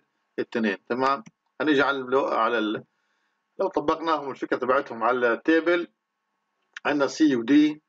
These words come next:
control والداتا، هنلاقي الجواب عندنا اول حاجه لما يكون عندنا دي بيساوي اكس يعني حاجه غير، حاله غير معرفه، بضل عندنا القيمه السابقه كما هي، هذا مع-، تعريف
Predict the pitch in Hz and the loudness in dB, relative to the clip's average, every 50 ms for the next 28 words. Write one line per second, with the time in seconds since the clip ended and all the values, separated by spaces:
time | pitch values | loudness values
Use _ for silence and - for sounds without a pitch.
0 | _ - - - 160 156 143 - 160 143 135 131 - - _ - 113 113 110 107 | _ -8 -4 -2 -2 -2 -2 -2 -2 -2 -2 -4 -8 -12 _ -4 -4 -4 -2 0
1 | 147 151 151 147 165 160 160 165 - _ _ _ _ _ _ _ _ _ _ 143 | 0 0 0 0 -2 -2 -2 -4 -8 _ _ _ _ _ _ _ _ _ _ -4
2 | 135 135 151 147 135 131 123 113 139 147 151 143 123 127 135 143 139 143 143 143 | -2 0 0 0 0 -2 -4 0 2 2 2 2 2 -2 -6 -4 -2 0 0 -2
3 | 151 - _ _ _ - 143 139 139 120 - - 151 139 135 135 131 131 135 131 | -2 -8 _ _ _ -2 0 2 0 0 0 -2 -2 0 0 0 -2 -2 -4 -6
4 | 120 - 143 135 131 135 131 117 123 143 139 131 135 - - 131 117 - 151 160 | -4 -2 -2 0 0 0 0 0 0 -2 0 0 0 0 0 0 0 0 0 -2
5 | 156 - - 131 113 107 - 135 139 127 123 131 131 131 123 - 135 131 127 123 | -2 0 -2 -2 -2 0 -4 -4 -4 -2 -2 -2 -2 -2 -4 -4 -4 -2 -2 -2
6 | 127 127 127 117 127 147 151 151 135 - 156 156 151 156 - 127 139 139 127 131 | -2 -4 -2 0 0 0 0 0 -2 -2 -2 -2 -2 -2 -4 -4 -4 -2 0 0
7 | 139 135 131 127 - - 151 143 135 127 - - 156 143 139 131 - - 110 - | -2 -2 -2 -4 -2 -2 -2 -2 0 -2 -2 0 0 0 0 -2 -6 -10 -6 -4
8 | 123 120 113 101 101 98 101 - 139 139 139 135 131 135 131 139 - - 127 120 | -4 -4 -2 -4 -4 -4 -2 -2 -2 -2 -4 -4 0 0 0 0 0 -2 -2 -2
9 | 127 127 107 98 | -2 -2 -4 -6